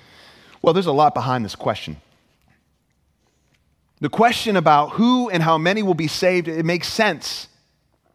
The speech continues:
Jesus has been talking about the kingdom of God, the reign of God, the rule of God, and ideas about who and how many would enter the kingdom.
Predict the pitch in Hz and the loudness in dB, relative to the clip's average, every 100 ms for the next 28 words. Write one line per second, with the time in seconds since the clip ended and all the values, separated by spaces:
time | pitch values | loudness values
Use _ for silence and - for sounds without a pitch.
0 | _ _ _ _ _ - 190 233 240 190 | _ _ _ _ _ -8 -2 0 0 0
1 | 170 180 160 160 160 175 214 240 208 170 | -2 -4 -2 0 0 2 0 0 0 2
2 | 165 170 190 - 208 208 175 143 139 147 | 2 2 -6 -2 0 2 0 0 0 0
3 | 90 - _ _ _ _ _ _ - 151 | 0 -10 _ _ _ _ _ _ -6 0
4 | 160 180 202 214 180 120 117 90 85 _ | 2 2 2 0 -2 -2 -4 -4 -10 _
5 | _ _ _ _ _ _ - 170 214 240 | _ _ _ _ _ _ -2 2 4 4
6 | 233 185 120 131 127 151 202 254 202 247 | 4 2 2 2 2 2 4 4 2 -2
7 | 220 185 175 165 208 247 247 202 165 214 | 0 4 2 2 0 2 2 2 2 2
8 | 208 226 226 202 196 214 220 185 - 233 | 2 0 0 2 0 0 -2 -4 -2 -2
9 | 226 190 | 0 0